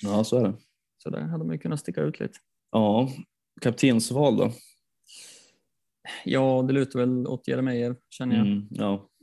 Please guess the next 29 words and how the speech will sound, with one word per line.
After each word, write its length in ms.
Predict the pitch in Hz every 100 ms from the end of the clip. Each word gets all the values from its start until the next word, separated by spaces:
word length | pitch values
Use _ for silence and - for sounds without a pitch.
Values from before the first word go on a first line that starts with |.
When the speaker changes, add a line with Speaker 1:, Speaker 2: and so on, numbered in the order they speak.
| _ _ _ -
Speaker 2:
Ehm, 640 | - - - - - - - _ _
Speaker 1:
Det 60 | 110
är 20 |
väl 100 | 101
det 80 | 101
rimliga. 300 | 98 95 95
Speaker 2:
men, 100 | - - _ _ _
ja, 540 | 160 139 151 156 147
sen 280 | - - 139
är 60 | 151
ju 60 |
också, 480 | 143 131 - 143 147
Mjällby 380 | 143 139 123 147
är 120 | 135
ju 200 | 131 135
starka 560 | 143 - 143 131 - 143
liksom 280 | 139 - 127
defensivt. 560 | 127 131 131 127 - - - -
Och 240 | - -
det 60 | -
blir 160 | 131 139
ju, 240 | 123 131
de 140 | 135 127
släpper 260 | 131 -
ju 60 | 139
inte 140 | 139
in 120 | 135
mycket 260 | 135 135 131
mål. 300 | 127 135